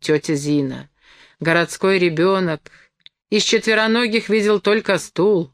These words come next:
а, крокодил", — сообщил Григорий Анисимович. Журнал "Крокодил" был второй страстью его, наравне с клубничным вареньем.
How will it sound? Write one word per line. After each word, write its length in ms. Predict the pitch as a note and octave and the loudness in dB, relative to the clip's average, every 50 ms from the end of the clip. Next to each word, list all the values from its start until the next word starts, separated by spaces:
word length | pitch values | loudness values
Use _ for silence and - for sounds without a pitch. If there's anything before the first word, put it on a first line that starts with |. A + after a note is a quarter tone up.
| _ | _
а, 340 | - D#3 D#3+ F#3+ A3+ B3 A#3+ - _ _ _ | 0 2 2 2 2 0 -4 -8 _ _ _
крокодил", — 840 | - - D3+ D#3 D3+ - F3+ F3 E3 D3+ D3 D#3 D#3+ C#3+ C3 C3+ C3+ - - - _ | -4 -2 -2 -2 0 2 0 0 2 0 0 0 0 0 0 -2 -8 -14 -20 -20 _
сообщил 580 | _ - - E3 E3 D#3+ D#3 - - - E3+ D#3+ | _ -4 0 0 0 0 0 -2 -2 0 0 0
Григорий 460 | D3+ D#3+ E3+ D#3+ D#3 D#3+ E3 D#3 D#3 | 0 0 0 0 2 2 2 2 2
Анисимович. 960 | E3 E3 E3+ E3 D#3 D3+ - - D3 C3+ B2+ B2+ B2 C3 - - - - - _ _ _ _ _ _ _ _ _ | 0 0 0 0 -2 -2 -4 -4 -4 -4 -4 -6 -8 -10 -12 -12 -14 -14 -16 _ _ _ _ _ _ _ _ _
Журнал 440 | D#3 F3 F#3+ G3+ A3 B3 C4+ C#4 C4 | 0 0 2 2 2 2 2 0 2
"Крокодил" 560 | - B3+ B3+ - B3+ A#3+ A3 G#3+ B3 B3 A3+ | 0 0 2 2 0 2 2 2 0 0 2
был 200 | F3 G3+ A#3 A3+ | 2 2 2 0
второй 480 | - - - A3+ A3+ A3 G#3+ E3+ D#3 | -2 -2 0 2 2 4 4 2 2
страстью 640 | D3+ - - D#3 D#3 D#3 D3 - - - - D3 D3 | 0 -2 0 2 2 2 2 0 -4 -4 -2 0 0
его, 360 | D3 C#3 C#3 C#3+ C#3 C3+ C3 C#3+ | 2 2 2 0 0 0 -2 -2
наравне 480 | C#3+ D3 D#3 E3 D#3+ D#3 F3 G#3 A#3+ | -2 0 2 2 2 2 2 0 -2
с 60 | A3+ - | -4 -6
клубничным 640 | - F3 E3 D3 D#3 D#3 E3 E3 - - E3+ D#3 D3 | -4 -4 -2 0 0 0 0 0 -2 -4 -4 -2 0
вареньем. 680 | D3+ D#3 D#3 D3+ D3 C#3+ C3 C3 B2+ B2 - - - | 2 2 2 2 2 0 -2 -4 -8 -10 -10 -12 -16